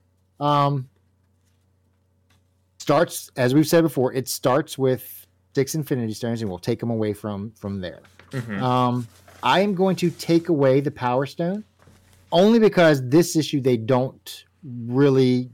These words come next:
Speaker 1: get into their power sets.
Speaker 2: Right.
Speaker 1: Um, you see a little bit of it, but they, they don't. They'll, they'll get into it a lot more later.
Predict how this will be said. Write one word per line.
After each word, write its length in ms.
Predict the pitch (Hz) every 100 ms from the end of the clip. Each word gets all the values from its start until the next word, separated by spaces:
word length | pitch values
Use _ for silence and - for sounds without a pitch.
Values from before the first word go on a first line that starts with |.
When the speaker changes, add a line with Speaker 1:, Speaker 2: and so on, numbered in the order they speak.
| 107
Speaker 1:
get 140 | 127
into 180 | 123 110
their 120 | 107
power 320 | - 107 90
sets. 460 | 80 69 52 - - -
Speaker 2:
Right. 220 | 95 87 - _
Speaker 1:
Um, 320 | 107 101 101 127
you 80 |
see 200 | 147 - 196
a 60 |
little 300 | 190 196 202
bit 140 | 190 185
of 180 | 180
it, 300 | 180 175 - -
but 200 | 147 143 196
they, 520 | 233 226 151 147 170 208
they 200 | 151 147
don't. 300 | 147 135 - _ _ _ _ _
They'll, 180 | 151 143
they'll 220 | 135 175
get 120 | 180
into 240 | 180 165 151
it 40 |
a 20 |
lot 260 | 123 117 -
more 340 | 120 107 101
later. 460 | 98 98 90 80 -